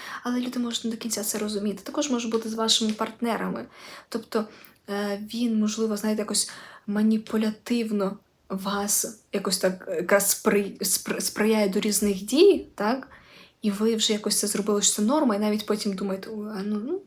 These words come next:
ну, це так вже добре". Але коли ви це сприймаєте і, якби, знаєте, ніяк не реагуєте, то стає тільки більше, більше, більше, більше. І у вас появляється внутрішнє незадоволення,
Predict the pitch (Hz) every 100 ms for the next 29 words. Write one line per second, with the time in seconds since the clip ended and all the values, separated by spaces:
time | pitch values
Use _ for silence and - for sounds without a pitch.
0 | - 392 349 - 226 220 208 208 208 214
1 | 226 - - - - 226 226 220 - -
2 | - 226 220 214 214 220 214 - 220 220
3 | 220 208 - 208 - _ - 214 202 196
4 | 202 196 202 202 202 196 190 - _ _
5 | _ _ _ _ _ - - 214 214 214
6 | - 214 208 208 220 349 415 - 233 -
7 | 220 220 233 220 226 220 226 220 302 320
8 | 226 214 220 - 220 208 208 - 220 -
9 | - - - 262 - 254 233 226 226 220
10 | 214 214 208 - 202 202 190 196 220 196
11 | 294 - 139